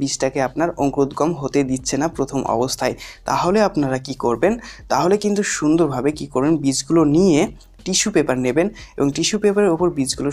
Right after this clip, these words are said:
সুন্দরভাবে রাখবেন। রেখে ওখানে কিন্তু হালকা করে জল দেবেন। আপনাদেরকে এই পদ্ধতি কিন্তু এর আগেও দেখিয়েছি, তো আপনাদেরকে আবার দেখাচ্ছি। সুন্দরভাবে হালকা করে জল নেবেন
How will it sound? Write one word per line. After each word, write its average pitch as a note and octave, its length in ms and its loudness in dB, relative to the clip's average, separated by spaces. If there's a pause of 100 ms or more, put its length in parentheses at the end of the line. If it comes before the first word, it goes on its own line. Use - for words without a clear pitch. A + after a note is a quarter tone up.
সুন্দরভাবে B2+ 400 0 (100)
রাখবেন। A#2+ 320 -2 (400)
রেখে D#3 240 0 (440)
ওখানে A3 300 0
কিন্তু A3 160 0 (100)
হালকা C#3+ 280 0 (100)
করে D#3 120 2 (140)
জল B2 160 2 (100)
দেবেন। A#2 200 0 (260)
আপনাদেরকে E3+ 540 0 (140)
এই C#3+ 60 2 (120)
পদ্ধতি B2+ 480 0
কিন্তু G3+ 220 0 (260)
এর C3 160 2
আগেও D3+ 180 4 (120)
দেখিয়েছি, C3 500 0 (380)
তো D3 60 0 (100)
আপনাদেরকে C#3+ 460 2 (120)
আবার B2 180 0 (100)
দেখাচ্ছি। B2 360 -4 (160)
সুন্দরভাবে D#3+ 520 2
হালকা B2+ 240 -2 (100)
করে C3+ 160 2 (140)
জল C3+ 160 4 (120)
নেবেন D3 240 2